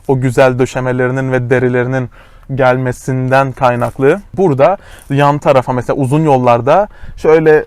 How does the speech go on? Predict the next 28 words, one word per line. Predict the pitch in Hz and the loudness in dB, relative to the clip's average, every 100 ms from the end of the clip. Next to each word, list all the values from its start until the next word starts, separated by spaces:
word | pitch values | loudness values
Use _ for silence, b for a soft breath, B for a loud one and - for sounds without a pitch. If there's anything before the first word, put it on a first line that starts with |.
| - | -2
uyuduğunuz | 175 165 151 170 165 | 2 2 4 2 2
zaman | 139 135 165 208 - | 2 2 2 -2 -2
aslında | 160 - 139 156 196 170 | -4 -2 0 2 2 2
direkt | 147 180 - - | 0 0 -6 -6
hiç | 202 - | -6 -2
kapıya | 165 165 175 | -2 2 2
değmiyorsunuz | 180 165 135 117 123 117 120 | 4 2 2 -4 -6 -8 -6
bile. | 151 208 | -6 -2
Koltuklarda | 170 151 143 131 120 147 | 0 0 0 0 0 2
uyuyabiliyorsunuz. | 147 135 131 127 123 123 143 214 B B B | 2 2 0 -2 -4 -6 -12 -12 B B B
Bu | 170 | 0
da | 147 175 | 2 0
gayet | 151 147 117 139 131 | 0 2 2 -2 -4
güzel, | 123 151 | 0 -2
konforlu. | - 135 117 123 113 107 B B B - | 0 -2 0 -2 -4 -6 B B B 2
Arka | 127 147 180 | 2 2 0
tarafta | 196 190 - 196 214 b b b - | 0 0 2 2 2 b b b -4
tıpkı | 185 165 - 135 117 - | -2 -2 0 0 0 0
ön | 147 | 0
tarafta | 160 143 139 - | 2 0 0 0
olduğu | 135 127 131 135 | -2 -2 -2 -4
gibi | 127 113 113 - | -4 -6 -8 -12
ışıklandırmamız | - 135 135 123 127 120 110 107 127 | -10 -4 0 0 -2 -4 -6 -8 -6
mevcut. | 143 131 156 - 131 | -4 -4 -6 -6 -10
Yukarıda | 127 131 123 120 | 0 0 0 -2
bir | |
sunroofumuz | 123 - 135 135 - 143 135 143 | -4 -4 -2 -2 -4 -6 -4 -2
var. | 147 | -2